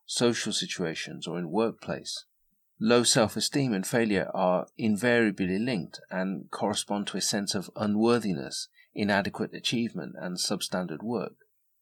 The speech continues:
Those affected experience poor success, a sense of feeling less talented or less intelligent than their peers. In addition, there is a reluctance to try new things or get involved in challenging projects.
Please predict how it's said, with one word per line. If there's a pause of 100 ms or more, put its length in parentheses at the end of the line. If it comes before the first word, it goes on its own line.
(380)
Those
affected
experience
poor
success,
a
sense
of
feeling (220)
less
talented
or
less
intelligent
than
their
peers. (320)
In
addition,
there
is
a (260)
reluctance (280)
to
try
new
things
or
get
involved
in
challenging
projects.